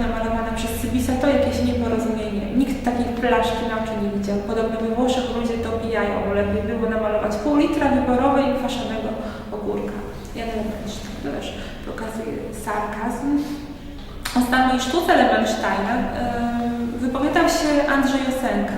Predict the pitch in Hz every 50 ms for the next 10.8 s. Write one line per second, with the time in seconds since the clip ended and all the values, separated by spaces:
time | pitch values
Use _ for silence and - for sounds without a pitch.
0 | - 196 - - 208 208 - - 214 208 - 220 214 226 226 220 208 202 214 202
1 | 214 214 - - - - 185 185 185 185 190 190 190 196 - - - - - -
2 | - - - - - - 208 202 202 202 202 202 202 202 214 233 226 226 - -
3 | - 190 - - - - - - - - - - - - - - - 285 339 403
4 | 415 349 302 277 269 247 254 262 254 - 262 262 247 254 262 269 247 247 - 247
5 | 226 214 240 226 226 233 240 - 294 285 - 330 339 - 277 254 254 - - 262
6 | 262 254 254 254 254 254 254 262 254 254 262 254 277 277 277 - 294 285 294 285
7 | 285 269 - - - - 349 339 - - 302 285 294 285 277 277 277 285 277 277
8 | 269 262 269 - - - - - 269 - - 254 247 247 247 269 285 294 302 294
9 | 277 247 240 233 240 247 262 254 254 240 240 240 240 - 247 247 - 247 254 254
10 | 254 247 240 240 240 240 233 240 - - 233 233 240 233 240 240